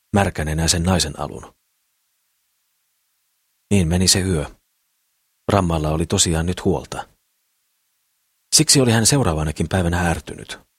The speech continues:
Usutti Nelman kimppuun senkin viisikymmentä erilaatuista paholaista, joilla kaikilla oli omat paheenpiikkinsä, ja muutamilla ryntäät koristetut sotamiesten kiiltävillä poleteilla ja napeilla.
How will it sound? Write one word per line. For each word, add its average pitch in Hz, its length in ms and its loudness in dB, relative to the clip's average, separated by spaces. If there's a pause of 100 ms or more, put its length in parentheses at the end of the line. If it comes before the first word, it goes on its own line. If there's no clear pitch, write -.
(960)
Usutti 101 380 0
Nelman 92 320 2
kimppuun 85 420 -2
senkin 95 340 2
viisikymmentä 82 600 0
erilaatuista 82 600 -2
paholaista, - 760 -2 (960)
joilla 87 180 4
kaikilla 85 400 0
oli 80 120 -2
omat 95 480 -2
paheenpiikkinsä, 76 1000 -4 (1080)
ja 92 80 4
muutamilla 80 480 0
ryntäät 87 420 -2
koristetut 92 540 -2
sotamiesten 78 580 -2
kiiltävillä 80 500 -4
poleteilla 78 540 -2
ja 80 100 0
napeilla. - 580 -4